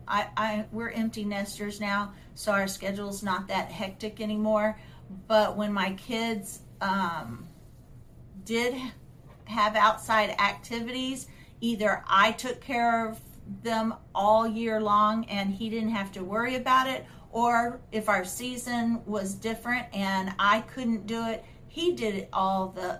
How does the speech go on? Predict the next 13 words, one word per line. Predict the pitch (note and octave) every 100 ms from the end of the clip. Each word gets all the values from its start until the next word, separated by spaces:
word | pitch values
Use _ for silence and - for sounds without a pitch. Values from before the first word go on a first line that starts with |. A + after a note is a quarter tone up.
| -
outside | G3 F#3+ - - - F3
activities. | - F#3 - - G#3+ G3 F3+ F3+ E3+
So | - F#3+ G3+
we | G#3 A3+
really | B3 D#4 D#4
didn't | A#3+ B3+ A3
have | G3 G3+ G#3+ -
to | G#3
look | G3+ G3+ G3+
at | G3
each | F#3+ -
other's | G3 F#3 F3+ E3+
schedules | - G3 G3+ G#3+